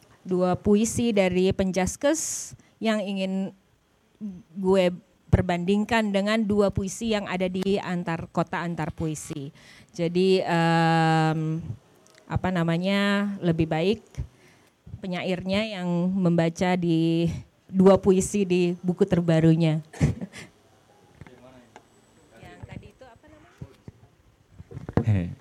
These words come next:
Speaker 2: baca puisi. Oke, eh, judulnya Mata Sapi. Sesendok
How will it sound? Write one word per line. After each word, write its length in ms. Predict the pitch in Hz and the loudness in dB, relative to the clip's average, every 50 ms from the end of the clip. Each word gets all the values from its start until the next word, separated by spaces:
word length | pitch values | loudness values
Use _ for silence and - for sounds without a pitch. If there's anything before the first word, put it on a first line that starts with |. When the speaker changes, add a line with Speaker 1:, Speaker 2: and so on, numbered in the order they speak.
| - - - | -20 -18 -8
Speaker 2:
baca 180 | - 107 104 104 | -6 -4 -4 -4
puisi. 340 | 104 - 107 104 - - - - - - - - 117 - - - 160 139 120 - - - _ _ _ - - - - - _ - - - - - - - - - - - - _ - - - - - - _ _ | -4 -4 -6 -6 -8 -12 -16 -18 -18 -20 -14 -14 -14 -14 -14 -20 -20 -20 -20 -20 -20 -20 _ _ _ -20 -20 -20 -20 -20 _ -20 -20 -20 -20 -20 -20 -20 -20 -20 -20 -20 -20 _ -20 -20 -20 -20 -20 -20 _ _
Oke, 240 | - 113 101 104 95 92 | -10 -8 -4 -4 -4 -2
eh, 420 | 73 101 110 110 110 113 113 113 - - - - _ - | 2 4 4 6 6 6 4 2 0 -4 -10 -18 _ -14
judulnya 640 | 117 - 117 107 113 107 110 120 131 135 131 - - - - _ _ _ _ _ _ _ - - _ _ _ _ _ _ - - _ _ _ - | -8 -6 -2 0 0 0 2 2 2 0 0 -4 -8 -18 -20 _ _ _ _ _ _ _ -20 -20 _ _ _ _ _ _ -20 -20 _ _ _ -4
Mata 260 | - 127 123 - 127 123 | -2 -2 0 2 0 2
Sapi. 440 | 127 120 117 - 123 110 87 - - - _ _ _ _ _ _ _ _ _ _ _ _ _ _ | 2 2 2 0 -4 -4 -4 -6 -12 -18 _ _ _ _ _ _ _ _ _ _ _ _ _ _
Sesendok 500 | - - 123 - 139 131 127 120 120 120 | -8 -6 0 2 4 4 6 6 4 4